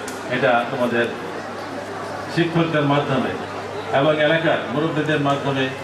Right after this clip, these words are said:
অব্যাহত রাখার চেষ্টা করবে। কারণ গুণীদেরকে সম্মান করার মাধ্যমেই আমরা সম্মানিত হব। এবং এই যে আজকে যারা আমরা, যাদেরকে আমরা সম্বর্ধনা দিলাম,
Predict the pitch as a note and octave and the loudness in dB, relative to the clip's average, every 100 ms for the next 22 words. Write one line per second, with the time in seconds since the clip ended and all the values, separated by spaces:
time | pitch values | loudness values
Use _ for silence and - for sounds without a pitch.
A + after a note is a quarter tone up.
0 | - B2+ B2 C3 B2+ B2 A#2+ A#2 A2 A#2+ | -2 0 2 2 2 4 4 2 2 0
1 | - A2+ A#2 - F#3 A3 - - - - | 2 2 2 2 4 2 0 -2 -4 0
2 | B2+ A#2+ C#3 E3 D#3+ E3 - D#3+ D3+ - | 2 2 4 4 4 2 2 2 2 2
3 | D3 D3 D3 C#3 C3+ C3+ C3 B2 C3+ C3 | 2 4 2 2 2 4 2 2 2 2
4 | B2 - - - - C#3 B2 A#2+ A#2 A2+ | 4 2 0 -4 -2 0 2 0 0 0
5 | A2 A2 A2+ - - - C3+ F3+ F3+ G3+ | 0 0 -2 -4 -6 0 2 4 4 4
6 | G3 F3+ - G3 F3+ F3+ F3 F3 D3 D3 | 4 2 2 2 4 4 4 2 2 2
7 | E3+ E3 E3 D#3+ D#3+ D#3+ - - - - | 2 2 2 4 4 2 -2 -10 -6 -2
8 | D3 D#3+ D#3+ D#3 D#3 D#3 D3+ | 0 0 2 2 2 4 2